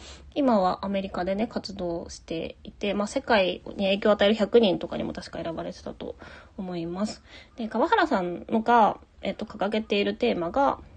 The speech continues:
自分らしさを見つけて、自分らしさを生かしていけるようになるっていうところを、あの、まあ、そういった人を増やしたいっていう活動をいろいろされていて、まあ、ご自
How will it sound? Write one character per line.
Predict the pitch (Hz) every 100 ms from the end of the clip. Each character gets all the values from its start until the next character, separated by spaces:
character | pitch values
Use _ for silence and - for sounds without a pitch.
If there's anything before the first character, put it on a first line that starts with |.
| -
自 | 233
分 | 254 294
ら | 320
し | 339
さ | - 269
を |
見 | 247 240
つ | -
け | 285
て、 | - 415 -
自 | 220 220
分 | 277 320
ら | 392
し | -
さ | 247
を | 185
生 | 214
か | - 359
し | -
て | 302
い | 269
け | 254
る | 233
よ | 220
う | 208
に | 185
な | 190
る | 202 - - -
っ | -
て | 247
い |
う |
と | 233
こ | 226 285
ろ | 294
を、 | 240 226 208 - - - -
あ | -
の、 | 190 180
ま | 226
あ、 |
そ | 240
う |
い | 262
っ |
た | 285
人 | - 262
を |
増 | 226
や | 214
し | 226
た | 247
い |
っ | 214
て | -
い |
う | 175
活 | 180 175
動 | 170 170
を |
い | 170
ろ | 175
い |
ろ | 180
さ | 202
れ | 170
て | - 175
い | 175
て、 | - 302
ま | 233
あ、 |
ご | 226
自 | 247